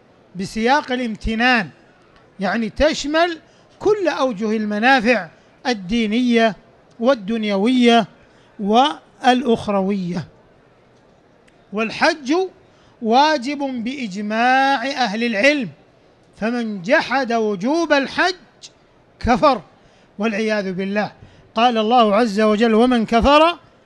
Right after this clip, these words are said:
فإن الله غني عن العالمين". من كفر أي جحد هذه الفريضة فإن الله غني عن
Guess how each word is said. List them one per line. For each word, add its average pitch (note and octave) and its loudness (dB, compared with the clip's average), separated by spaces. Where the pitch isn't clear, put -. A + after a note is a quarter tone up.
فإن C4+ 0
الله A#3 4
غني A3 -2
عن C#4 -2
العالمين". G#3 -4
من G3+ -4
كفر D#4 2
أي B3 0
جحد A3 0
هذه B3 0
الفريضة B3+ 0
فإن C4 -4
الله C#4 2
غني B3 0
عن B3+ -2